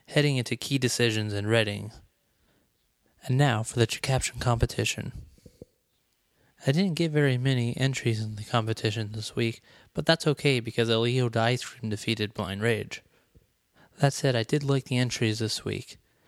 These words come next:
and I'm not sure if I'm impressed or disappointed that no one went with the obvious joke of America the Beautiful. So this week's winning Chikaption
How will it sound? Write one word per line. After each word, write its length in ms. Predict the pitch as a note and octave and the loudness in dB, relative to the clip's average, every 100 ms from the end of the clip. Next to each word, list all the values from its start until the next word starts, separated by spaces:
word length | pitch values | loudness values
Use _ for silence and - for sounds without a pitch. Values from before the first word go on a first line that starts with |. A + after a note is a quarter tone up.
| - - - | -20 -20 -2
and 160 | B2+ A#2 | 0 2
I'm 120 | A#2 | 2
not 240 | B2+ B2 | 0 0
sure 300 | - C#3 B2 | 0 2 2
if 240 | A#2 A2+ - | 2 0 0
I'm 120 | A2+ | 0
impressed 640 | A#2+ A2+ - D#3 - - - | 0 0 2 2 0 -8 -2
or 60 | B2 | 0
disappointed 640 | B2+ - - B2+ G#2+ G#2+ | 0 2 2 2 0 -2
that 120 | G#2+ | 0
no 140 | A#2 A#2 | 2 2
one 160 | A2+ | 2
went 160 | A2 - | 0 -2
with 140 | A2+ | -4
the 140 | A#2+ A2 | 0 0
obvious 420 | A2 - G#2 - | 0 -2 -4 -2
joke 400 | - G#2 - - - | 0 0 0 -6 0
of 120 | A2 | 2
America 440 | G#2 A2 A2 B2+ | 2 2 2 0
the 120 | G#2+ G#2+ | 0 0
Beautiful. 580 | A2 - - D#2 - _ _ _ _ _ | 0 0 -4 -6 -8 _ _ _ _ _
So 200 | - B2+ | 0 2
this 340 | A2+ D3+ - - | 4 2 2 0
week's 260 | C#3 - | 0 0
winning 320 | C3+ C#3+ D3 | 2 4 2
Chikaption 720 | C3+ C#3+ - C3+ C3 - A2+ | 2 0 2 2 2 -2 -2